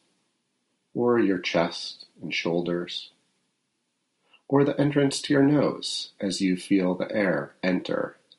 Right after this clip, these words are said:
and exit. And in a moment, we'll begin counting. You'll just breathe naturally,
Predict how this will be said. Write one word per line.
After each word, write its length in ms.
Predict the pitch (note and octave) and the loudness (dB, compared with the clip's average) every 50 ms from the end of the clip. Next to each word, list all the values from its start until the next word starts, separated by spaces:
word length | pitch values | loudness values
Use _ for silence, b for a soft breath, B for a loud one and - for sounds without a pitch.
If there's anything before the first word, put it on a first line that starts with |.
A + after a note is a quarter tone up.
| _ _ _ _ _ _ _ _ _ _ - | _ _ _ _ _ _ _ _ _ _ -8
and 220 | F2 F2 F2 - - - | -4 -4 -4 -6 -4 -6
exit. 420 | C3 D3 D3 - - - - - - _ _ _ _ _ _ _ _ _ _ _ _ _ _ _ _ _ _ _ _ _ _ _ _ _ _ _ _ _ _ _ _ _ _ _ _ _ _ _ _ _ _ _ _ _ _ _ _ _ _ _ _ _ _ _ _ _ _ _ _ _ _ _ _ - | -6 -6 -6 -6 -8 -8 -8 -10 -14 _ _ _ _ _ _ _ _ _ _ _ _ _ _ _ _ _ _ _ _ _ _ _ _ _ _ _ _ _ _ _ _ _ _ _ _ _ _ _ _ _ _ _ _ _ _ _ _ _ _ _ _ _ _ _ _ _ _ _ _ _ _ _ _ 2
And 140 | D3 D3+ E3+ | 6 6 6
in 80 | E3+ | 8
a 60 | F3 | 8
moment, 460 | D#3+ C#3 C3 B2+ A2+ G#2 G2 F#2+ - - | 8 8 8 8 6 4 2 2 0 0
we'll 180 | A2+ G#2+ G#2 | 0 0 2
begin 380 | F2+ G2 F2+ G2 F#2+ F#2+ G2 F#2+ | 2 2 2 2 2 2 0 -2
counting. 580 | - - - C#2+ D2+ D2 D2+ F2 A#2 C3+ - - _ _ _ _ _ _ _ _ _ _ _ _ _ _ _ _ | -2 -4 -4 -2 -2 -2 -4 -6 -8 -10 -14 -18 _ _ _ _ _ _ _ _ _ _ _ _ _ _ _ _
You'll 140 | - D#3+ E3 | 2 2 2
just 280 | E3 - D3 - - - | 4 2 0 0 2 2
breathe 260 | C#3+ C#3 C#3+ C3+ - | 4 4 4 4 2
naturally, 640 | A#2+ A2+ C3+ C3+ - - F#2+ D#2 C#2+ - - - - | 2 2 2 0 0 -2 -2 -2 -2 -2 -4 -6 -8